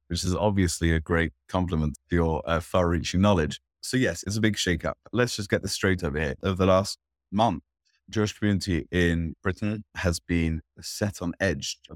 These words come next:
by enormous protests, swelling past between a hundred and three hundred thousand. I think there was, according to the police, three hundred thousand central London pro-Palestinian, and they had all the trappings of these anti-Israel protests, meaning these people started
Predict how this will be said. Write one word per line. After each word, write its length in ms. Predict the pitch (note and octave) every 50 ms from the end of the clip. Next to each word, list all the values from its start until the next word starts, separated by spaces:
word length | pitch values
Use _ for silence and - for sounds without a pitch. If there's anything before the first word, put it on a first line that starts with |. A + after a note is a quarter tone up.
| - -
by 320 | E2+ E2+ D#2+ D#2+ D#2+ - - - -
enormous 480 | G#2 G#2 A2 B2+ D#3 C#3 G#2 F2 -
protests, 640 | - - F2+ E2+ D#2+ - C2+ A#1 - - - - - - _ _ _ _ _ -
swelling 520 | - - F#2+ F2+ F2+ F2 D#2+ D#2+ C#2 C2 - _ _ _
past 220 | - G2 - - _
between 400 | D#2+ - - E2+ E2+ E2 D#2+ - -
a 60 | F2
hundred 400 | F2 F#2 G2+ G2 F2 F2+ E2+ D#2+
and 80 | E2 -
three 240 | - - G2 G2 F#2
hundred 280 | F#2 F2+ E2+ E2+ E2+ -
thousand. 340 | E2+ E2 E2 E2 - D#2
I 60 | D2+ D#2
think 180 | - F#2+ E2
there 100 | D#2 E2+
was, 180 | E2 D#2+ D#2+ -
according 260 | - - A2 G2+ F2+
to 60 | - F#2
the 40 | -
police, 220 | - G2+ G2+ -
three 180 | - - G2 G2+
hundred 220 | F#2 D#2+ D#2+ -
thousand 320 | - F2 F2 E2+ E2+ E2+ D#2
central 400 | - - F2+ F2 - - D#2+ F2
London 300 | F2+ F#2+ F2+ F2+ F2 - _ _ _ _ _ _ _
pro-Palestinian, 880 | - B2+ B2 G2+ A2 F#2 F2 F2+ - - G#2+ G#2+ G#2 G2+ G2 G2 G2 - - - - _ _ _
and 200 | A2+ B2 C3 A2+
they 100 | G#2+ G#2+
had 220 | G#2 G#2+ G#2 G2+
all 160 | - C#3 D3+
the 80 | B2 G#2+
trappings 500 | - - A2+ G2+ G2+ - F#2 F#2 F2 -
of 160 | - F2+ F2
these 260 | F2+ F2 E2 D#2 - -
anti-Israel 640 | - F#2 F#2+ F#2 - - - F#2 F2 - F2+ D#2+ -
protests, 500 | - A#2+ A#2+ A#2+ - - G#2 G2+ - C3
meaning 240 | C3 C3 B2+ A#2 - -
these 160 | B2 C3+ C#3
people 280 | - C#3 B2 - A2+ G2
started 580 | - - G#2 G#2 G#2 G2+ - G#2+ G2 F#2 F#2